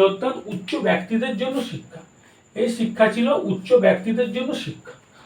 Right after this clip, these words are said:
অর্থাৎ শুধুমাত্র উচ্চ ব্যক্তি সম্প্রদায়ের মানুষের ঘরে সন্তানরা তারাই শিক্ষা গ্রহণ করতে পারত, এছাড়া সাধারণ মানুষরাই শিক্ষা গ্রহণ করতে পারত না। তাই রবীন্দ্রনাথ ঠাকুর এই শিক্ষা ব্যবস্থার বিরুদ্ধে হচ্ছে নানাভাবে সমালোচিত করেছেন এই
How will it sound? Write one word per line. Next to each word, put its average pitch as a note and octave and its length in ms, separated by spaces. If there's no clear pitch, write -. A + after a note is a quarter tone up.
অর্থাৎ - 280
শুধুমাত্র D4+ 500
উচ্চ F3+ 180
ব্যক্তি G#3+ 280
সম্প্রদায়ের G3 560
মানুষের E3+ 460
ঘরে F3+ 140
সন্তানরা C#3+ 520
তারাই G#3 240
শিক্ষা F#3 280
গ্রহণ A3 220
করতে A#3+ 240
পারত, B3 220
এছাড়া C4 220
সাধারণ G#3 400
মানুষরাই A3+ 440
শিক্ষা G3 260
গ্রহণ F3 220
করতে G#3 260
পারত A3+ 200
না। C4 60
তাই B3 120
রবীন্দ্রনাথ G3+ 480
ঠাকুর B3 300
এই G3 100
শিক্ষা F3+ 280
ব্যবস্থার G3+ 420
বিরুদ্ধে F3+ 380
হচ্ছে F3+ 280
নানাভাবে F3+ 380
সমালোচিত F3+ 400
করেছেন A3 320
এই F3 60